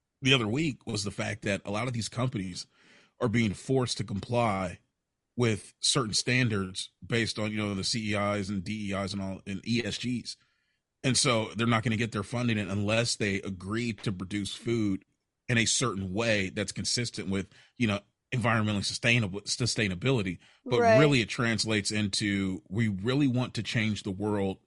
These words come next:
Speaker 1: in the way that we see it for our overlords, and we hold the purse strings. We hold the money. And so if you wanna continue business,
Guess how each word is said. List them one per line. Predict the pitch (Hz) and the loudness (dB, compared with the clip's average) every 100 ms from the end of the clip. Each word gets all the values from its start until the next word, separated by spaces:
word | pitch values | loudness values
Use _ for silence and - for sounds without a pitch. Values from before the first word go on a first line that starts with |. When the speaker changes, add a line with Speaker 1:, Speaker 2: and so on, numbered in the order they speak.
| - | -2
Speaker 1:
in | 104 | 0
the | |
way | 92 104 104 | 2 2 2
that | 92 | 0
we | 95 | -2
see | 95 - 107 120 | -2 -4 -4 -6
it | - | -8
for | 101 | -6
our | 101 | -4
overlords, | 90 107 117 117 131 123 - _ _ - | -2 -2 0 -2 -2 -6 -10 _ _ -4
and | 107 | 0
we | 110 127 | 2 4
hold | 120 113 - | 4 2 0
the | |
purse | 98 123 107 | -2 0 0
strings. | - 95 82 69 - - _ _ | -2 -6 -6 -8 -14 -16 _ _
We | - 104 131 | -2 2 4
hold | 139 139 | 4 2
the | 143 | 2
money. | 120 104 101 101 | 2 2 2 -2
And | 104 104 | -2 -2
so | 117 101 | 0 -2
if | 90 | -2
you | 95 139 | 0 2
wanna | 135 131 | 4 2
continue | 110 - 120 117 | 0 0 0 0
business, | 101 123 104 90 78 | 2 2 2 -4 -8